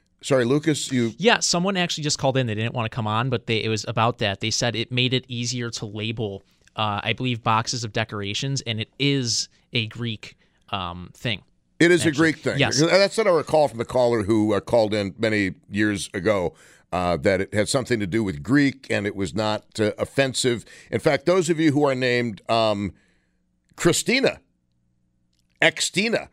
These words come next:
Speaker 1: how many, how many of you have friends who X, the letter X, Tina, follows?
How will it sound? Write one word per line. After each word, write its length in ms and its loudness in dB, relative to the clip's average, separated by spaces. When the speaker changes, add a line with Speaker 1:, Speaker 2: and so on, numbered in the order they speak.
Speaker 1:
how 140 2
many, 220 2
how 160 2
many 160 2
of 80 0
you 120 6
have 220 0
friends 420 0
who 240 0
X, 380 -2
the 180 0
letter 360 2
X, 400 0
Tina, 400 2
follows? 560 -2